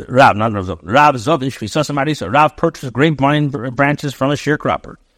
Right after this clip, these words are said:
Amalei Abaye, Abaye says, "Well, Tanan, but they Mishem Mepedes, ate some Mepedes." But then we learn in the Mishnah, "The woman not purchase wood and produce from produce watchmen." So Amalei, Rav said to him, "Hani Mili B'Shemer." This is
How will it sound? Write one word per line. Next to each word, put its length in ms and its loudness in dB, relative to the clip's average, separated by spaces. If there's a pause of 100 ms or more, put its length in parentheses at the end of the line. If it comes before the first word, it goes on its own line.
(160)
Amalei 300 2
Abaye, 540 4
Abaye 200 4
says, 140 -4
"Well, 160 4
Tanan, 340 -2
but 80 -4
they 80 0
Mishem 340 -2
Mepedes, 500 0 (120)
ate 160 -4
some 120 -6
Mepedes." 440 0
But 120 -6
then 140 -2
we 80 -2
learn 100 0
in 60 0
the 80 -2
Mishnah, 540 -2 (320)
"The 60 -6
woman 200 2
not 160 0
purchase 320 -4
wood 360 2
and 160 -10
produce 280 -2
from 540 0 (100)
produce 320 0
watchmen." 480 4 (440)
So 120 -10
Amalei, 600 2 (260)
Rav 260 2
said 200 -2
to 100 -4
him, 300 2
"Hani 300 0
Mili 180 0
B'Shemer." 520 -6
This 380 -2 (180)
is 280 -8